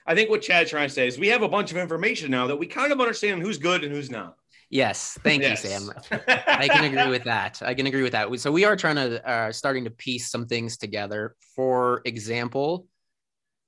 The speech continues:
Speaker 2: Matthew Stafford, good. Sean McVay, good. Rams, very good. Uh, Sam, I know you talked a lot about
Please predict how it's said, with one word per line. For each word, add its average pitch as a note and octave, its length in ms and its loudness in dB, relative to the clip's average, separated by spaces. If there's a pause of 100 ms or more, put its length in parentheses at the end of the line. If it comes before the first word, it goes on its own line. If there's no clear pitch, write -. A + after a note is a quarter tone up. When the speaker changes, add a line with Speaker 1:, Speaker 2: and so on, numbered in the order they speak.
(160)
Speaker 2:
Matthew A#2+ 320 0
Stafford, C3 560 2
good. C3 300 2
Sean A2 280 -2
McVay, A2+ 460 0
good. A#2+ 300 0
Rams, G#2+ 420 -6
very C3 300 2
good. G2 320 -6 (340)
Uh, G#2 480 2 (420)
Sam, C3 400 0
I A#2 140 -4
know B2 200 -4
you A#2+ 360 -4
talked A#2+ 400 -2 (140)
a A#2+ 40 -2
lot A#2 200 0
about A2+ 420 0